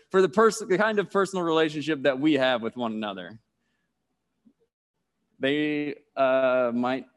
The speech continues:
call security. The very intimidating security at Fry's. I don't know if you've ever seen them.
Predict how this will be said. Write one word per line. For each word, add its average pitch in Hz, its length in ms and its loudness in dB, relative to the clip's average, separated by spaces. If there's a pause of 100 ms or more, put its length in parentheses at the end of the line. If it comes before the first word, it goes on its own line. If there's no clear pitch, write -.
(280)
call 127 520 -4 (180)
security. 110 640 -6 (840)
The 123 120 -6
very 135 200 2
intimidating 123 440 -2
security 117 420 -6
at 101 80 -10
Fry's. 107 400 -8
I 110 40 -12
don't 110 80 -10
know 107 80 -10
if 101 100 -14
you've 107 100 -8
ever 104 100 -14
seen 107 200 -12
them. 101 160 -14